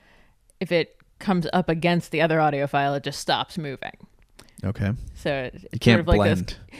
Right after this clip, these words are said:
Speaker 1: Yeah, it's, it's like those calendar blocks. Like,
Speaker 2: Okay.
Speaker 1: you can, you can shift them, but now they're all just crammed into here, and there's just n-, literally no way
Speaker 2: Well,
Speaker 1: to
Speaker 2: and
Speaker 1: do
Speaker 2: there,
Speaker 1: them.
Speaker 2: there's maybe,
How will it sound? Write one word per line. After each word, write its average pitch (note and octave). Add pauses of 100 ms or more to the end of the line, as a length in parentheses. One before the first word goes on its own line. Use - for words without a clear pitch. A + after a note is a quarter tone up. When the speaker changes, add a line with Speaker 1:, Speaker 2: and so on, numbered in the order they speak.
(120)
Speaker 1:
Yeah, F#3+
it's, -
it's G3
like G#3
those F#3+
calendar D3+
blocks. -
Like, -
Speaker 2:
Okay. G3
Speaker 1:
you A3
can, E3
you F#3+
can D3+
shift -
them, C#3
but C#3+
now D#3+
they're D3+
all D#3+
just -
crammed E3
into E3+
here, D3
and C#3+
there's C#3
just -
n-, D3 (140)
literally D#3
no D3
way C#3
Speaker 2:
Well, G3
Speaker 1:
to F3+
Speaker 2:
and G#3
Speaker 1:
do G3+
Speaker 2:
there, A3
Speaker 1:
them. -
Speaker 2:
there's G3+
maybe, A#3